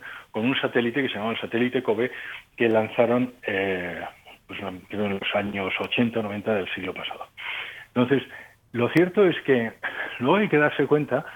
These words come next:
y eso, eh, mira tú qué casualidad,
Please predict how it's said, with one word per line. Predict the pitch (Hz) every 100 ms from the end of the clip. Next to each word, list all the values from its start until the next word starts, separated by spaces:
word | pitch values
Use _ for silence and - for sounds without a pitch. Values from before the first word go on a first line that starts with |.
| - - - _
y | 87
eso, | 98 135 - - _ _ _ _ _ _ _ _ _
eh, | 92 90 80 90 87 _ - -
mira | 113 120 117
tú | 143
qué | 135 107
casualidad, | 104 - 120 113 120